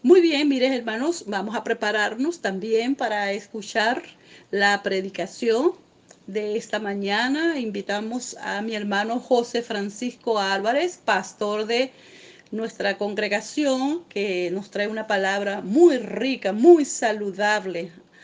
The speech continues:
a nosotros en este tiempo. Y lo invitamos, pues, este espacio es tuyo, hermano, pastor, pase.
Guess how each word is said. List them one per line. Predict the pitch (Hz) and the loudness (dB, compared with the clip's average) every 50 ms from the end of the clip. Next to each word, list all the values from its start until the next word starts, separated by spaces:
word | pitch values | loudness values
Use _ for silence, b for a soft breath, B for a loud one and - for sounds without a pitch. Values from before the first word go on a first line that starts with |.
| B B B - | B B B -8
a | 180 202 | -6 -6
nosotros | 202 202 202 - - 196 190 185 - 196 226 | -6 -6 -8 -6 -4 -4 -4 -4 -6 -6 -6
en | 190 180 | -6 -4
este | 180 190 - 185 180 | -6 -6 -6 -8 -10
tiempo. | - 233 254 285 311 302 302 330 330 349 349 B B B B B B B _ | -6 -6 -4 -2 -2 -4 -4 -2 -4 -4 -4 B B B B B B B _
Y | - 220 233 240 240 240 233 | -10 -8 -6 -6 -6 -2 -2
lo | 233 233 | -2 -2
invitamos, | 220 277 277 - 427 440 440 - | 0 -2 0 0 0 0 0 0
pues, | - 277 269 262 - - | 2 2 2 2 -2 -6
este | 214 - 285 269 | -6 -4 -4 -6
espacio | - - 269 262 - - 285 | -2 -2 -2 -2 0 -4 -6
es | 247 - | -6 -6
tuyo, | - 311 349 320 349 302 | -2 -2 0 2 2 0
hermano, | 254 226 220 220 220 233 254 330 330 - | 0 0 -2 -4 -4 -2 -4 -6 -6 -6
pastor, | - 202 - - - 214 202 220 277 - | -10 -10 -8 -6 -4 -4 -2 -4 -4 -4
pase. | - 180 175 - - 294 370 | -4 -4 -4 -4 -6 -6 -6